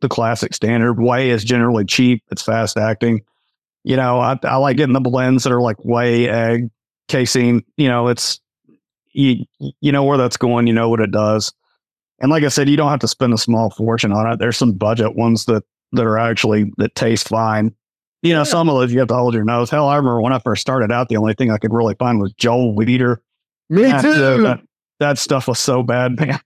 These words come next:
Speaker 2: Oh.
Speaker 1: I remember when Muscle Milk came out and everybody was like, "Holy shit, you gotta try this." And I'm like, "Oh, this tastes like I shouldn't be drinking it."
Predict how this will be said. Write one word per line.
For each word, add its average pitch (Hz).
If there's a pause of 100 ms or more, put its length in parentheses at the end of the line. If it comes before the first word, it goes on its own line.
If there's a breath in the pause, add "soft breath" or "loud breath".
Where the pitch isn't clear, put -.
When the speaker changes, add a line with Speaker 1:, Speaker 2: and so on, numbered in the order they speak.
(200)
Speaker 2:
Oh. 156 (760)
Speaker 1:
I 139
remember 160
when 120
Muscle 127
Milk 120
came 120
out 120
and 123
everybody 127
was 117
like, 120
"Holy -
shit, -
you 143
gotta 127
try 170
this." 117
And 123
I'm 127
like, 113
"Oh, 170
this 143
tastes 156
like 127
I 113
shouldn't 147
be 110
drinking 127
it." 101